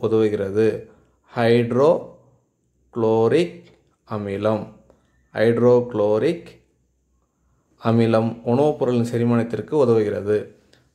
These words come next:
பதிமூன்றாவது, குளியல் சோப்புகள் தயாரிக்க கார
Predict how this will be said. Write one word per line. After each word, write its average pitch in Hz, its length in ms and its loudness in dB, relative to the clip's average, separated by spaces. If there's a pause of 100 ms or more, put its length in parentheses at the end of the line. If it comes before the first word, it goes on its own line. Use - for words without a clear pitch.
(100)
பதிமூன்றாவது, 127 920 0 (380)
குளியல் 180 460 2 (100)
சோப்புகள் 131 520 -2
தயாரிக்க 117 800 -2 (420)
கார 123 640 2